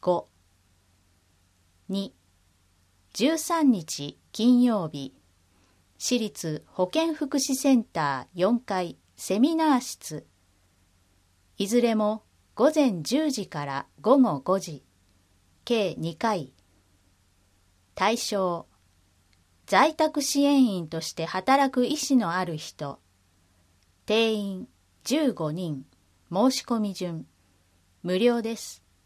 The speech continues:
申請問い合わせ先、申請書、市ホームページからダウンロード。申請書を二月二十七日金曜日までに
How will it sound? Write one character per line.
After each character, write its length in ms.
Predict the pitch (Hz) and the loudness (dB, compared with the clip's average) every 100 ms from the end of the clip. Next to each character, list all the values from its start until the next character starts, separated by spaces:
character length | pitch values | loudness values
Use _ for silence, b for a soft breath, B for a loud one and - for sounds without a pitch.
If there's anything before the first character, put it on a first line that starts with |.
| _ _ _ _ _ _ _ _ _ _ _ _ _ | _ _ _ _ _ _ _ _ _ _ _ _ _
申 300 | - 254 311 | -2 0 0
請 460 | 302 302 277 240 - _ | 2 4 4 2 -4 _
問 200 | 196 240 | 0 2
い 100 | 277 | 2
合 80 | 240 | 0
わ 100 | 226 | 0
せ 160 | 214 196 | -4 -8
先、 460 | 180 175 165 151 _ _ _ _ _ _ _ _ _ _ _ | -8 -10 -12 -12 _ _ _ _ _ _ _ _ _ _ _
申 320 | - - 277 320 | -6 0 2 2
請 300 | - 285 269 | 2 4 4
書、 360 | - 208 185 _ _ _ _ _ _ _ _ | 0 -4 -6 _ _ _ _ _ _ _ _
市 360 | - - 214 - | -8 -4 -4 -6
ホ 240 | - 233 | 0 4
ー 20 | |
ム 140 | 277 285 | 4 4
ペ 200 | 285 269 | 6 6
ー 20 | |
ジ 140 | 254 | 4
か 140 | - 165 | -4 -6
ら 140 | 147 | -4
ダ 220 | 143 151 | -4 -4
ウ 80 | 190 | -2
ン 100 | 202 | -4
ロ 220 | 196 180 | -2 -2
ー 40 | 156 | -2
ド。 200 | 131 131 _ _ _ _ _ _ _ _ _ _ _ - | -6 -12 _ _ _ _ _ _ _ _ _ _ _ -10
申 300 | - 262 330 | 0 0 0
請 280 | - 302 | 0 0
書 320 | 285 285 254 180 | 0 0 2 0
を 160 | 160 - _ _ _ - | -4 -12 _ _ _ -6
二 140 | 202 | 0
月 320 | 277 330 320 | 2 2 2
二 160 | 311 320 | 2 2
十 240 | 277 190 | 0 0
七 260 | 160 - 190 | -2 -6 -8
日 440 | 180 165 175 175 - | -8 -6 -6 -6 -4
金 280 | - 269 320 | 2 2 4
曜 220 | 330 294 | 2 0
日 140 | 196 | 0
ま 140 | 180 175 | -4 -4
で 120 | 160 | -4
に 240 | 151 151 | -4 -6